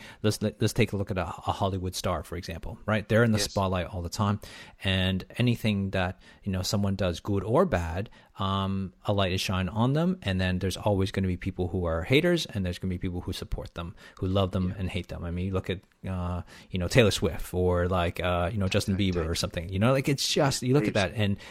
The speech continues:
Speaker 1: there's tons of people
Speaker 2: Yep.
Speaker 1: just, like, you know, judge them, but they only
Speaker 2: Yep.
Speaker 1: judge a sliver, and what they, and, and they only judge them by the,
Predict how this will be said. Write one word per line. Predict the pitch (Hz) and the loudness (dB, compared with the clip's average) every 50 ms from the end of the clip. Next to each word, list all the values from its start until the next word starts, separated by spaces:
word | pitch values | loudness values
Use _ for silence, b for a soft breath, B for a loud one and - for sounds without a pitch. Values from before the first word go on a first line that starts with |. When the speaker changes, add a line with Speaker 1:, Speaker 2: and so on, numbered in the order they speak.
| B | B
Speaker 1:
there's | B 113 110 | B 0 0
tons | - - - - 131 127 123 | 0 0 2 4 4 4 4
of | 113 120 | 4 2
people | 117 113 | 2 2
Speaker 2:
Yep. | 104 | 2
Speaker 1:
just, | 101 107 98 - 104 | 2 0 -2 0 0
like, | 101 95 - B B B B B B | -2 -2 -2 B B B B B B
you | - 110 | 2 4
know, | 104 95 95 90 101 | 4 4 4 2 0
judge | 113 101 104 123 127 156 139 117 | -2 2 6 8 8 8 6 4
them, | - 98 90 90 95 104 - _ _ _ _ _ - | 0 0 0 0 -2 -4 -6 _ _ _ _ _ 2
but | 135 120 - | 2 4 4
they | - 123 | 4 4
only | 135 170 185 | 6 6 4
Speaker 2:
Yep. | 151 | 4
Speaker 1:
judge | - 139 123 113 - - | 6 4 4 4 2 -4
a | - - | -6 -6
sliver, | - - - 135 131 113 98 95 - - - - - | -4 -2 2 2 2 2 2 -4 -8 -14 -16 -10 -4
and | 127 | 0
what | 120 143 - | 2 2 4
they, | - 175 131 - | 4 4 2 2
and, | - 117 123 120 120 110 - | -2 -4 -2 -2 -2 0 0
and | 120 | 2
they | 117 117 120 | 4 6 6
only | 127 151 160 160 | 6 4 2 2
judge | 127 - 127 117 - | 2 4 4 2 4
them | - 110 | 2 0
by | 104 104 98 92 90 92 92 - | 0 2 2 2 0 0 -2 -4
the, | - 104 98 95 92 92 92 92 - | -6 -4 -4 -2 -2 -2 -4 -6 -6